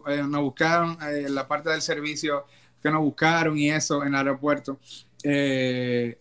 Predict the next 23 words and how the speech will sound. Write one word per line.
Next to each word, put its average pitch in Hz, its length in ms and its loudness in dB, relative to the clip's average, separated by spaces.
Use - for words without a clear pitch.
eh, 135 100 -10
para 160 300 4
mí 208 200 6
fue 226 840 2
como 175 220 -2
un 202 60 -2
choque 226 320 -6
con 208 160 -18
la 190 100 -14
realidad, 147 380 -8
como, 135 260 -10
"Mierda, 123 680 -6
eh, 120 360 -14
ya 131 220 4
yo 170 80 4
estoy 170 180 2
aquí, 165 440 -2
ya 143 220 2
no 160 180 0
hay 165 100 0
para 156 160 -2
atrás". 202 260 -6
Eh, 147 640 2